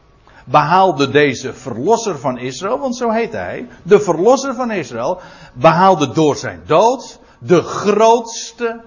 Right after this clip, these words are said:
overwinning. En daarmee is deze Simson ook hier een type van de verlosser, van hem die de verlossing van Israël zou voltooien en afmaken.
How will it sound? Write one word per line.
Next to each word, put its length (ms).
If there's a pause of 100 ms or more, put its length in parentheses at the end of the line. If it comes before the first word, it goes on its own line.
(180)
overwinning. 800 (440)
En 240
daarmee 560
is 160
deze 300
Simson 640 (180)
ook 340
hier 400 (1400)
een 220 (100)
type 440 (460)
van 420 (120)
de 380
verlosser, 600
van 200
hem 420 (240)
die 160
de 120
verlossing 600
van 240
Israël 680
zou 280
voltooien 680
en 140
afmaken. 560